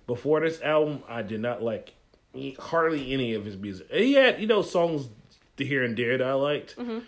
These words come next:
Speaker 1: but this album, the Igor album, was fucking amazing. He came out of nowhere. It was an amazing as shit album. And, you know, I praised it with you, you know, and I,
Speaker 2: Mm-hmm.
Speaker 1: yeah,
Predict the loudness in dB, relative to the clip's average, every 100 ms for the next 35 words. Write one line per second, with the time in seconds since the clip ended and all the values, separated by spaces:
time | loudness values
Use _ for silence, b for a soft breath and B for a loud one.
0 | _ -6 -6 -2 -2 -2 -8 -4 0 0
1 | -2 -4 -4 -6 -6 -2 2 2 2 0
2 | -4 -8 -10 -10 -12 -14 -10 -8 -8 -10
3 | -10 -10 -8 -10 -10 -14 -10 -10 -8 -6
4 | -4 -2 -4 -8 -10 -8 -8 -8 -8 -8
5 | -10 -16 -20 b b b b b b -6
6 | -6 -6 -8 -2 0 0 -4 -8 -8 -8
7 | -6 -4 -4 -4 -4 -6 -6 -10 -14 -12
8 | -12 -6 -4 -2 -2 -4 -8 -8 -10 -14
9 | b b b b -4 -2 -2 -4 -6 -4
10 | 4 6 6 0 -4 -2 -2 -2 -4 -12
11 | -4 0 2 0 -4 -10 -6 -4 -4 -6
12 | -2 0